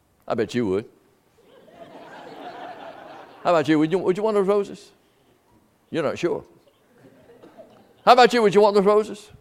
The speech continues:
Of course not. It wouldn't matter what those roses cost, nor how beautiful they are. Because, see, it's not really the roses you want. What you want is his heart.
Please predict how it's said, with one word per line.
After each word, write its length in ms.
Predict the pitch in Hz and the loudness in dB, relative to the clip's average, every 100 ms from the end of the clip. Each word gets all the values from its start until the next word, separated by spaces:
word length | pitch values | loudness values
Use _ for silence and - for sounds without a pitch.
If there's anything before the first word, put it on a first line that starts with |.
| _ _ _ _ _ - - | _ _ _ _ _ -20 -18
Of 120 | - | -12
course 240 | - 277 - | -6 -6 -4
not. 220 | 120 - _ _ _ _ _ _ _ _ _ _ _ _ _ _ _ _ - | -10 -10 _ _ _ _ _ _ _ _ _ _ _ _ _ _ _ _ -2
It 120 | 330 | 0
wouldn't 140 | 277 | 4
matter 180 | 233 208 | 6 6
what 200 | 185 - | 6 2
those 140 | 139 | 2
roses 360 | 123 135 120 104 | 2 2 0 -4
cost, 480 | - 143 202 - - _ _ _ _ _ _ _ _ _ _ _ | 0 0 0 -8 -20 _ _ _ _ _ _ _ _ _ _ _
nor 160 | 190 226 | 6 8
how 100 | 226 | 8
beautiful 320 | 240 262 277 | 4 -2 0
they 120 | 285 | -2
are. 300 | 285 262 - - _ _ _ _ _ _ _ _ _ _ _ _ - | -2 -6 -16 -20 _ _ _ _ _ _ _ _ _ _ _ _ -12
Because, 300 | 151 202 - | -2 0 4
see, 140 | 190 | 2
it's 120 | 160 | 2
not 160 | 175 170 | 2 2
really 180 | 180 151 | 2 0
the 100 | 151 | 0
roses 420 | 180 202 135 107 | 0 0 -6 -6
you 80 | 131 | -6
want. 220 | - - _ _ _ _ _ _ _ _ _ _ _ | -6 -12 _ _ _ _ _ _ _ _ _ _ _
What 180 | 139 135 | -8 -4
you 60 | |
want 100 | 113 | -6
is 60 | - | -6
his 100 | 107 | -12
heart. 260 | 147 87 | -10 -12